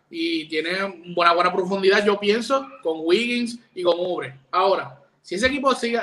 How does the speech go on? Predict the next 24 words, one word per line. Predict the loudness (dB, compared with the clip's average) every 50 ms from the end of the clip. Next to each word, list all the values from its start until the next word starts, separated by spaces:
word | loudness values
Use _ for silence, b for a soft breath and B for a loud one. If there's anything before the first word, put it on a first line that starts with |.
| -4 -2
que | -2
va | 0 2
a | 2
llegar | 2 2 0 0
al | -4 -4
diez, | -4 -2 -2 -2 -4 -8 -12
lo | -12 -12 -10
más | -10 -10 -8
probable, | -6 -2 0 0 2 2 0 -2
porque | -4 -4 -4 -6
el | -6 -6
número | -8 -8 -6 -6 -6 -4
once | -6 -6 -6 -4 -4 -4
son | -4 -4 -4
los | -6 -6 -4
Pelicans | -6 -6 -4 -4 -6 -6 -6 -8
y | -10
están | -10 -8 -8 -8 -6
a |
cuatro | -4 -6 -6 -6 -4
juegos | -4 -4 -4 -4 -2 -2
ahora | -4 -4 -4
mismo. | -6 -12 -16 -20 -20 -20 -20 _ _ _ _ _ _ _ _ _ -6
Este, | -4 -4 -4 -4 -4 -6 -6 -6 -6 -6 _